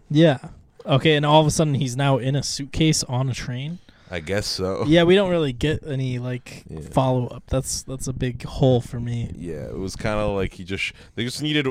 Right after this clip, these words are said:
Speaker 2: they just wanted one more fight scene that was better than his fight scene with Tanang-, Tananga.
Speaker 1: Yeah, true,
Speaker 2: Because
Speaker 1: true,
Speaker 2: that,
Speaker 1: true.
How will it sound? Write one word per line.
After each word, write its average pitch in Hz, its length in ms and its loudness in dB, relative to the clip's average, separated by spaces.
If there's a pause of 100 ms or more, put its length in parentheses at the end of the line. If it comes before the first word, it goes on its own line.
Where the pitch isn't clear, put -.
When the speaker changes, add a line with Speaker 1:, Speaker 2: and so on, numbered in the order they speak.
Speaker 2:
they 120 80 -2
just 131 180 2
wanted 165 320 0
one 117 320 -4
more 120 240 0
fight 107 280 -4
scene 107 220 -6
that 104 100 -6
was 95 140 -6
better 92 380 -2
than 87 360 -8 (340)
his 101 200 -6
fight 98 240 -4
scene 98 240 -8
with 90 100 -8
Tanang-, 85 480 -8 (180)
Tananga. 82 680 -12
Speaker 1:
Yeah, 113 360 -4
true, 127 200 0
Speaker 2:
Because 117 320 -2
Speaker 1:
true, 120 80 -2
Speaker 2:
that, 120 140 0
Speaker 1:
true. - 80 -20